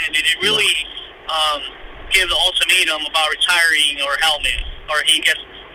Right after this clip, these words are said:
wanting to wear his helmet? He doesn't wear it, he'll retire. What do you guys think? Um,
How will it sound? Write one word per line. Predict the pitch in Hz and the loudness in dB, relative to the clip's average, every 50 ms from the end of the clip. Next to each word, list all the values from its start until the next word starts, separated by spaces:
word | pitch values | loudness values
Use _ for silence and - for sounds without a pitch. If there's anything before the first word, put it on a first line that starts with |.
| - - - | -12 -4 0
wanting | 175 165 160 156 156 | 2 2 2 2 0
to | - - - | -2 -2 2
wear | 170 160 151 147 | 2 4 4 4
his | 143 - - | 4 4 4
helmet? | 160 151 147 139 120 113 - - - - - - - - - | 2 2 0 -2 -4 -4 -6 -10 -16 -20 -20 -20 -14 -8 -4
He | - 151 | -4 0
doesn't | 160 165 - 160 160 165 | 0 2 2 2 2 2
wear | 160 156 156 | 4 4 4
it, | 151 | 2
he'll | 151 151 151 | 2 0 -2
retire. | 147 131 - 143 139 135 131 131 | -2 0 0 0 2 0 0 0
What | 151 170 175 | 0 0 2
do | 170 | 4
you | 165 160 156 | 4 4 4
guys | 147 139 139 - - | 4 4 4 2 2
think? | 143 139 131 127 - 131 | 0 -2 -6 -6 -6 -4
Um, | 131 135 135 131 | -2 0 0 -2